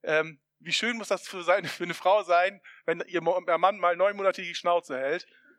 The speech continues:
Ähm, aber, und dann kommt dieses,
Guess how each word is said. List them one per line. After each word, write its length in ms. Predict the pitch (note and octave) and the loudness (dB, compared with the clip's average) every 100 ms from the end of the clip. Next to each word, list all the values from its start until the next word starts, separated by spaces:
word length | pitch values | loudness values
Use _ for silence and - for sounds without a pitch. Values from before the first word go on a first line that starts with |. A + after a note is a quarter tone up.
| _ - - - - | _ -20 -20 -12 0
Ähm, 420 | E3+ E3+ E3 - _ _ _ _ _ _ _ _ _ _ _ _ _ _ _ _ _ _ _ _ _ _ _ | 2 2 -2 -20 _ _ _ _ _ _ _ _ _ _ _ _ _ _ _ _ _ _ _ _ _ _ _
aber, 400 | E3+ F3+ F#3 G3 - - _ _ _ _ _ _ _ _ _ _ _ _ _ _ _ _ | 4 6 4 2 -12 -20 _ _ _ _ _ _ _ _ _ _ _ _ _ _ _ _
und 160 | F3 F3+ | 0 4
dann 200 | A3 D#4 | 4 2
kommt 520 | - A#3 C4 - F3 | 0 0 0 -10 -10
dieses, 520 | G#3+ G#3 G#3 - - | -12 -10 -10 -10 -12